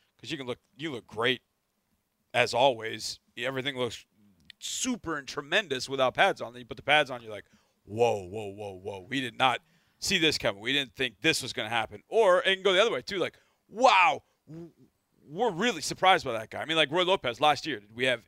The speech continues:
any idea that Roy was gonna have kind of the training camp we thought he was, that he could be a regular in this lineup by week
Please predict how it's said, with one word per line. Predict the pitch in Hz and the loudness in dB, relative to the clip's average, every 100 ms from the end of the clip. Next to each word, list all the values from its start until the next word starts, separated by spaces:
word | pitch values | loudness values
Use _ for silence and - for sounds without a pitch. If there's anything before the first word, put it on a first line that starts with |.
| 147 | -4
any | 160 170 - _ _ - | -4 -4 -10 _ _ 2
idea | 151 135 110 147 160 | 4 2 -4 -2 0
that | 139 117 117 | 2 0 -2
Roy | 135 147 | -2 0
was | 135 127 | -2 -6
gonna | - 147 123 _ _ _ | -4 -4 -6 _ _ _
have | - 143 147 | 2 2 2
kind | - 143 | -2 -2
of | |
the | 117 | -4
training | - 131 139 | -6 -6 -6
camp | 147 143 | -4 -4
we | 127 | -6
thought | 123 110 127 | -4 0 0
he | 160 | 2
was, | 175 208 - - _ | 0 0 -4 -14 _
that | 117 123 | -4 -2
he | 160 | -2
could | - 139 107 95 | 0 -2 -4 _
be | 139 147 151 151 | -4 -2 -4 -2
a | 131 131 123 - _ _ _ _ _ | 0 0 -2 -10 _ _ _ _ _
regular | 113 131 165 165 170 170 175 | -6 4 4 4 0 0 -2
in | 160 156 | -2 -2
this | 151 - | -2 -2
lineup | 113 117 123 147 170 _ 110 | -4 0 2 2 -2 _ -2
by | 131 123 | 2 2
week | 120 139 | -2 -8